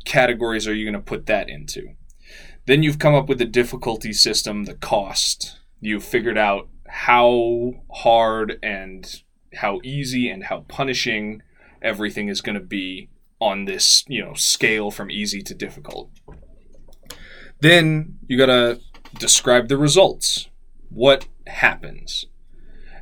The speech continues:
And, you know, if they succeed, great. You know, they kinda told you what they were trying to do. You've, uh, you've got that one in the bag. But there are any number of things that could,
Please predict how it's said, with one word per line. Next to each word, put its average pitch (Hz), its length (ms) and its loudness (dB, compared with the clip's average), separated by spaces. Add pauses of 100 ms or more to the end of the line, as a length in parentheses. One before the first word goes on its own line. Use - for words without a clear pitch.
And, 110 560 2 (460)
you 113 100 -6
know, 92 160 -10 (580)
if 127 140 4
they - 140 2
succeed, 214 600 2
great. 165 340 4 (500)
You 120 120 -4
know, 101 100 -8
they 120 140 2
kinda 120 280 0
told 147 340 -2
you 120 100 -2
what 107 160 -4
they 107 140 -2
were 101 120 -2
trying 92 260 -6
to 90 60 -12
do. 90 340 -12 (880)
You've, 113 400 -6
uh, 107 440 0 (480)
you've 113 240 -8
got 123 180 4
that 123 160 4
one 117 100 -4
in 110 80 -6
the 113 60 -6
bag. 110 300 -2 (580)
But 147 280 8 (1600)
there 143 280 8
are 135 60 8
any 156 260 2
number 147 320 6
of 123 100 0
things 135 360 0
that 123 180 4
could, 113 340 4